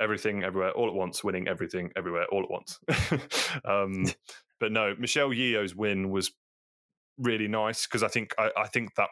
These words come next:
Speaker 1: was kinda up in the air a little bit when it came to the night, so it was really nice that that came through. And I would say, like, the teeniest, tiniest part of me wanted, uh,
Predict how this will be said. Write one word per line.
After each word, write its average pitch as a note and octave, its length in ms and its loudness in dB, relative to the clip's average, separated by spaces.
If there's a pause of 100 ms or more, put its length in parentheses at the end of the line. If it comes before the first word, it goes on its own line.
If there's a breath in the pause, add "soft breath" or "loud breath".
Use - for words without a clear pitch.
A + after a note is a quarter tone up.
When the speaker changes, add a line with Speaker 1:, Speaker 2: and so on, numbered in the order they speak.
Speaker 1:
was G2+ 220 2
kinda G#2+ 240 2
up A2 180 0
in A2 100 0
the G#2+ 80 0
air A2 200 2
a - 20 0
little A2 180 -2
bit A2+ 200 0
when A2+ 120 0
it - 80 -6
came A2+ 200 2
to - 100 -6
the A2+ 80 -4
night, A2+ 300 0
so G#2 100 -2
it G2+ 40 0
was G2 160 -2
really G#2+ 260 2
nice F#2 240 0
that - 80 -8
that - 160 -2
came G2 220 -2
through. G2 340 0 (840 loud breath)
And G#2 100 0
I G2 80 2
would F#2+ 160 0
say, G2+ 300 2
like, F#2 460 -2 (360)
the G#2+ 80 2
teeniest, A#2 720 0
tiniest G2+ 680 0
part G2 220 2
of G2 60 0
me G2 200 0
wanted, G2 580 0 (1080)
uh, F#2+ 600 2